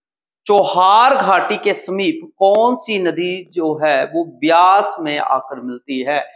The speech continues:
अगर आपने पौंग डैम सुना होगा, तो पौंग डैम के साथ में ही पंडोह जगह आती है, जहां पर जवाहर नवोदय स्कूल भी मंडी डिस्ट्रिक्ट का वहीं पे ही है। तो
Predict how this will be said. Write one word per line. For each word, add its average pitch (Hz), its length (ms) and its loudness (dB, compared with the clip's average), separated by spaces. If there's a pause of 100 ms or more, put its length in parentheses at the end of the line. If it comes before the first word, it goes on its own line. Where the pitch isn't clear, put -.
(280)
अगर 175 200 2
आपने 156 580 0 (400)
पौंग 175 340 4
डैम 156 220 0
सुना 151 240 -6
होगा, 139 420 -2 (460)
तो 156 80 -2 (100)
पौंग 165 300 2
डैम 156 180 0
के 156 160 -8
साथ 143 380 0
में 147 140 -2
ही 147 420 -8 (400)
पंडोह 185 300 2
जगह 175 220 2
आती 147 340 0
है, 175 200 -10 (120)
जहां 143 320 0
पर 165 520 -2 (400)
जवाहर 156 480 2
नवोदय 156 400 -2
स्कूल 156 400 -4
भी 202 220 -2
मंडी 160 300 0
डिस्ट्रिक्ट 151 380 -6
का 156 60 2
वहीं 120 280 -4
पे 117 140 -12
ही 110 100 -10
है। 107 100 -14 (500)
तो 185 400 0